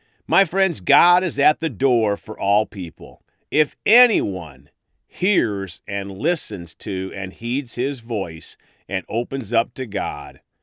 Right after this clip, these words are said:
God will come to them and be their God. Second Timothy three sixteen and seventeen in the Amplified. "Every scripture is God-breathed, given by his inspiration, and profitable for instruction, for reproof,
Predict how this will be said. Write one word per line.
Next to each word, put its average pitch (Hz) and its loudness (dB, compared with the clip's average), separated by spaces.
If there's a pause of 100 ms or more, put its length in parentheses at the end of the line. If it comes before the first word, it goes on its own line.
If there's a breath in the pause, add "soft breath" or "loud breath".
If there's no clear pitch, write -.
(400)
God 123 8
will 104 -6
come 143 0
to 165 -4
them 110 0
and 90 -8
be 95 -4
their 95 -2
God. 80 -6 (640)
Second 170 0
Timothy 147 0
three 151 0
sixteen 143 -4
and 101 -6
seventeen 131 -4
in 98 -6
the 95 -4
Amplified. 82 -8 (420)
"Every 120 4
scripture - -6
is 98 -8
God-breathed, 110 2
given 151 0
by 120 4
his 143 -4
inspiration, 143 -4
and 90 -10
profitable 127 2
for 98 -10
instruction, 113 -2
for 110 -6
reproof, 110 0